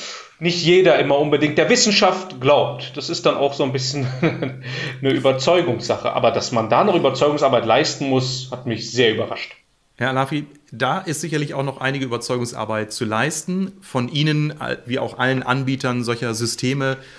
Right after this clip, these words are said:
Speaker 2: und mir als Berater, gar keine Frage. Was ich aber mit Freude festgestellt habe, wie fundiert Sie eben, äh, in Ihrer Rolle und auch an Ihrer Uni solche Themen auch angehen, wirklich mit Daten und, und Fakten,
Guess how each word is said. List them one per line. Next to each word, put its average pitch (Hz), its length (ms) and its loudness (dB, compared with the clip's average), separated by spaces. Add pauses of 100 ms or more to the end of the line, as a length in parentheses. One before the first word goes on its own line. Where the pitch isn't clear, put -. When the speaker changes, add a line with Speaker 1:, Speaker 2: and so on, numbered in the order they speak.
(140)
Speaker 2:
und 131 180 2
mir 151 200 4
als 117 160 -4
Berater, 139 680 -2
gar 117 100 -2
keine 123 220 -2
Frage. 143 560 -2 (260)
Was - 320 -2 (420)
ich 123 140 -4
aber 135 120 -2
mit 131 140 0
Freude 165 380 0
festgestellt 139 580 -2
habe, 123 240 -2
wie 131 100 -4
fundiert 139 580 -2
Sie 143 400 -6
eben, 135 460 -4
äh, 113 720 -4 (140)
in 123 200 -8
Ihrer 147 220 -2
Rolle 131 340 0
und 123 120 -6
auch - 200 -6
an 120 120 -6
Ihrer 117 300 -4
Uni 131 320 -4 (240)
solche - 300 -4
Themen 123 260 -2
auch - 260 -8
angehen, 123 540 -2
wirklich 131 240 -4
mit 120 220 -6
Daten 135 720 -2
und, 120 320 -6
und 120 180 -6
Fakten, 147 720 -6